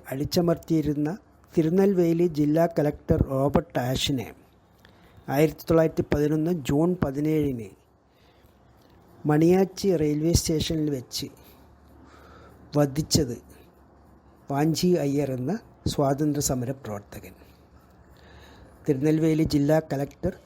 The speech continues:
റോബർട്ട് ആഷിനെ ആയിരത്തി തൊള്ളായിരത്തി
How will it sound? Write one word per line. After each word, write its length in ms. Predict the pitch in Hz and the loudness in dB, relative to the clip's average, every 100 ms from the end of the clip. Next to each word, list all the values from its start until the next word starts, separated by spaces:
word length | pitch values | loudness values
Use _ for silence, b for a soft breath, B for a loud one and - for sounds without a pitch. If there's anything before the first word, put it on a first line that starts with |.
| _ 131 | _ -6
റോബർട്ട് 760 | 139 147 151 165 - - - | 0 0 2 -2 -4 -14 -6
ആഷിനെ 520 | 139 147 - 139 110 - _ _ _ _ _ _ _ _ _ _ _ - | 0 0 0 -8 -12 -18 _ _ _ _ _ _ _ _ _ _ _ -10
ആയിരത്തി 340 | 135 160 165 175 | 0 2 2 0
തൊള്ളായിരത്തി 500 | 170 160 160 - | 2 2 2 -2